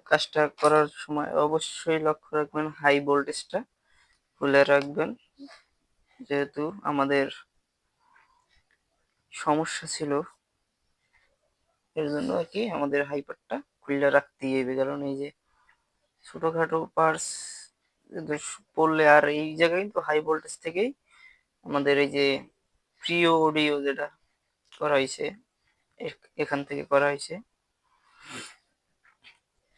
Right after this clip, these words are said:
অবশ্যই পার্টসগুলোর সমস্যা হইতে পারে। আর এটাই সমস্যা হইলে সে আমাদের বেস ভোল্টেজগুলো ঠিক থাকবে না, ঠিক না থাকলেই আমাদের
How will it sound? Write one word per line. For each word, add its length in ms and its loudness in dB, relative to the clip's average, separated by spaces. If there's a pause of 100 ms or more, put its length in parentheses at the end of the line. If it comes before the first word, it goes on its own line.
(640)
অবশ্যই 500 0 (240)
পার্টসগুলোর 640 2
সমস্যা 280 -4
হইতে 240 -6
পারে। 160 2 (300)
আর 60 -2 (180)
এটাই 220 0 (100)
সমস্যা 320 -2
হইলে 180 2 (760)
সে 160 -8
আমাদের 220 2 (100)
বেস 240 6
ভোল্টেজগুলো 420 -2 (160)
ঠিক 120 -20 (100)
থাকবে 280 -20
না, 60 -18 (600)
ঠিক 120 -8 (120)
না 60 6 (100)
থাকলেই 320 -6 (1080)
আমাদের 280 8